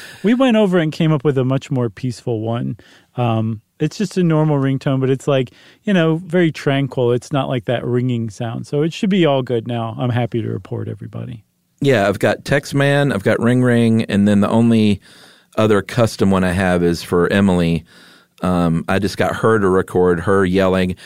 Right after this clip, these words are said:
Speaker 2: "Baby!" So
Speaker 1: <laughs> That's pretty
Speaker 2: whenever,
Speaker 1: cool.
Speaker 2: uh, a text or a call comes in from her, I know it's her.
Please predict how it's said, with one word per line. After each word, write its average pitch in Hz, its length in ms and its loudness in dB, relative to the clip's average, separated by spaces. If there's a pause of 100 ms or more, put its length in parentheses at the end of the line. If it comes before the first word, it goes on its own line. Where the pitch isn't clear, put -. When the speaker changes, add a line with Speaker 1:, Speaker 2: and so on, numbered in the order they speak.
(280)
Speaker 2:
"Baby!" 285 760 2 (480)
So - 0 -
Speaker 1:
<laughs> - 0 -
That's - 320 -10
pretty 92 200 2
Speaker 2:
whenever, 92 520 2
Speaker 1:
cool. 90 100 0
Speaker 2:
uh, 87 220 0 (220)
a 87 80 -4
text - 340 -2
or 85 120 2
a 80 60 -2 (260)
call 85 180 -2
comes 85 240 -4
in 80 100 -2
from 80 160 -4
her, 82 140 -2
I 82 80 -4
know - 140 -4
it's - 140 -10
her. - 220 -8